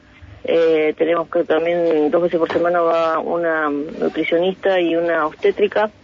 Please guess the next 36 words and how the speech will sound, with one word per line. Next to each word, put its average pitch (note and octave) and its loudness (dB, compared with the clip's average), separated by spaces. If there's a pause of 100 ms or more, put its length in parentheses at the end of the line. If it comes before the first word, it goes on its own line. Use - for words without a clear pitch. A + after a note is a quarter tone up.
(920)
y D3 2
cuando C#3+ -2
estamos E3 0
los E3 0
veinticinco E3+ 0
no D#3+ 0
tenemos D#3+ 0
espacio E3+ -2
para D3 -2 (500)
brindarle F3 2
la E3+ 0
atención D#3 -4
a E3+ 0
la E3 2
población. D#3+ 0 (640)
Contamos F#3 -2
con F3+ 0
dos F3+ 0
odontólogos A3 2
y F#3+ -8
un F#3 -6
solo F#3 2
sillón. A#3+ -2 (1120)
Si F3 -12
tuviéramos F3+ 0
otro, F3 0
otro F3+ 0
consultorio F3 0
más, G#3 -2 (200)
podríamos F3+ 0
brindarle F3 0
mayor F3 -2
atención E3+ -2
a - 0
la F3 0
población. E3+ 0